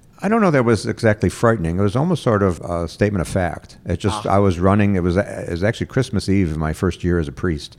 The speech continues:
Speaker 2: Ah.
Speaker 1: And I was out running, and it was, it was, um, a, s-, a, a light snow, which was actually kinda nice.
Speaker 2: Yes.
Speaker 1: And then this thought just kinda, uh, popped into my mind, that you, you know, this going back to the goal of, uh,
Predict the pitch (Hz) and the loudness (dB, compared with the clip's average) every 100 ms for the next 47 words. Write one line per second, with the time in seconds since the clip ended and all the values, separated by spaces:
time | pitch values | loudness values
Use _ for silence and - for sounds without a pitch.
0 | - 120 160 165 120 85 85 82 82 92 | -12 -10 -8 -8 0 2 2 2 2 2
1 | 90 87 85 85 85 82 80 82 - - | 2 2 0 0 -2 -2 -2 -4 -8 -18
2 | - 82 80 82 78 - 82 78 76 76 | -8 -6 -2 -4 -4 -4 -2 0 -2 -4
3 | 85 - - 92 85 90 90 95 113 - | -8 -8 -4 -2 0 0 0 2 2 0
4 | - 110 90 76 - 82 90 87 - 85 | -2 0 0 -2 -2 -2 -2 -4 -4 -6
5 | - 85 78 92 71 131 131 143 - - | -6 -4 -4 -4 -6 -8 -10 -10 -14 -4
6 | 92 87 95 92 - - 107 - 90 - | 0 2 2 2 0 2 0 0 -4 -2
7 | 92 85 73 - - 76 - 82 - 87 | -2 -2 -6 -10 -10 -8 -4 -2 0 -2
8 | 80 78 78 82 87 95 - - 80 71 | -2 -2 -4 -4 -6 -8 -10 -8 -6 -6
9 | 73 85 - 95 104 95 87 82 90 - | -6 -6 -6 -4 0 2 2 2 0 0
10 | 78 73 85 95 85 76 76 - 82 73 | -4 0 2 4 2 0 -4 -6 -6 -4
11 | 73 | -4